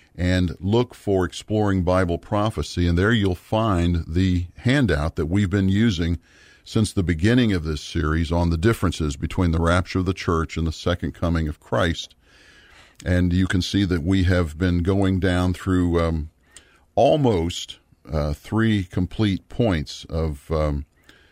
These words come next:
contrast and comparison between those two significant events. And I had, uh, planned, frankly, to get to the end of point number three, uh, under the, um, second coming of the church,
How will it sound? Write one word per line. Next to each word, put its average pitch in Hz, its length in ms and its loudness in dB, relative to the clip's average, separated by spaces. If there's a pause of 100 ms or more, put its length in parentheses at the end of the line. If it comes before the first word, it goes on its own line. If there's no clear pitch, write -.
(180)
contrast 95 720 0
and 85 120 0
comparison 85 720 0
between 82 440 -2
those 82 260 -2
two 98 160 -2
significant 82 640 -2
events. 78 480 -4 (560)
And 95 120 0
I 110 180 4
had, 98 360 0
uh, 92 200 2 (280)
planned, 104 500 2
frankly, 95 520 0
to 98 260 0
get 85 320 -2
to - 140 -2
the 90 340 2
end 104 420 2
of 85 460 0 (500)
point 110 300 0
number 95 280 2
three, 92 580 2 (600)
uh, - 160 -12
under 101 300 2
the, 82 380 0
um, 78 320 -2
second 107 340 0
coming 87 540 0
of 80 160 -4
the 80 80 -4
church, - 580 -2